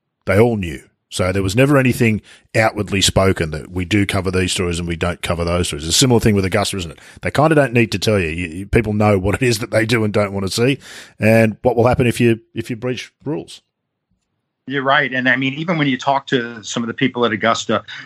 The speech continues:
Speaker 2: you know, a long time, uh, you know, when I first got there, Glenn Greenspan, who was Tiger's P R guy for the last twelve years before he was let go, uh, in December, uh, he was the, the media, uh, representative at Augusta National before Steve Ethan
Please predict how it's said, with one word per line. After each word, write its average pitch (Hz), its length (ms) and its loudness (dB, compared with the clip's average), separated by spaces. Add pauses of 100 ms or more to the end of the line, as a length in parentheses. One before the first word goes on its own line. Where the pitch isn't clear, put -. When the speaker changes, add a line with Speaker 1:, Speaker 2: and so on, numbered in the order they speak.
(160)
Speaker 2:
you 117 100 0
know, 110 160 2
a 110 80 2
long 135 180 2
time, 127 240 -2 (160)
uh, 113 60 -8
you 117 180 -4
know, 107 80 -4
when 113 140 2
I 131 60 4
first 135 320 0
got 127 200 0
there, 113 140 0
Glenn 120 320 0
Greenspan, 107 600 -4
who 110 100 -12
was 104 160 -6
Tiger's 117 480 0
P 117 220 -2
R 107 200 2
guy 98 300 0
for 95 140 -14
the 98 80 -10
last 95 420 -4 (280)
twelve 107 340 -2
years 104 240 -2
before 110 300 -4
he 104 80 -2
was 104 200 -4
let 104 220 0
go, 104 320 0 (480)
uh, 104 260 0
in 107 80 -2
December, 113 560 0 (320)
uh, 113 180 2
he 143 160 4
was 135 260 0
the, 113 400 -2
the 117 120 -2
media, 117 580 2 (540)
uh, 98 400 -2
representative 110 880 0
at 104 60 -4
Augusta 110 360 -2
National 107 540 -2
before 101 540 -2
Steve 110 340 2
Ethan 104 400 0